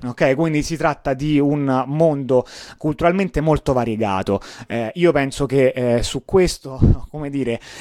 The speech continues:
il, la produzione in realtà letteraria de-, degli anni nova-, ottanta, novanta ci avesse detto tanto. Veramente il cyberpunk in realtà, eh,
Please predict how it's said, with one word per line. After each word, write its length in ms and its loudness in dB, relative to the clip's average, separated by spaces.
il, 240 0
la 440 0
produzione 460 -2
in 60 -2
realtà 220 -2
letteraria 600 2
de-, 240 2
degli 220 2
anni 180 0
nova-, 300 2
ottanta, 560 -2
novanta 440 0
ci 120 -12
avesse 240 -4
detto 360 0
tanto. 360 -2
Veramente 180 0
il 80 -2
cyberpunk 720 -2
in 80 -4
realtà, 360 0
eh, 280 -20